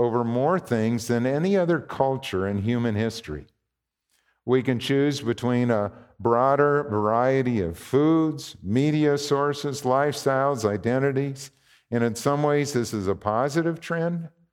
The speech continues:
But Brooks also cautions that it is becoming incredibly important to learn to decide well. It is incredibly important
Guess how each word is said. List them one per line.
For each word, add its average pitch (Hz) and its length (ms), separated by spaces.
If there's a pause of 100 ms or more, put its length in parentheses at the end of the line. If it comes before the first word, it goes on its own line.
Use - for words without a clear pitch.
(320)
But 107 200
Brooks 123 340
also 131 540
cautions 104 840 (240)
that 104 160
it 104 160
is 101 160
becoming 117 600
incredibly 143 1040
important 98 800 (640)
to 113 120
learn 123 460
to 131 120
decide 104 880 (240)
well. 85 500 (1000)
It 117 140
is 113 200
incredibly 147 840
important 110 680